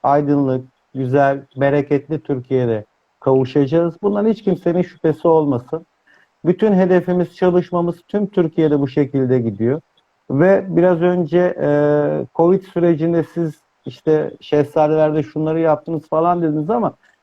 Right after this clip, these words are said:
biz sadece okyanusta bir damla bile değiliz. Çünkü Türkiye'deki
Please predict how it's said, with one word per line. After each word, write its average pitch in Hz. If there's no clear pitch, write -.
biz 151
sadece 196
okyanusta 175
bir 170
damla 180
bile 175
değiliz. 190
Çünkü 190
Türkiye'deki 185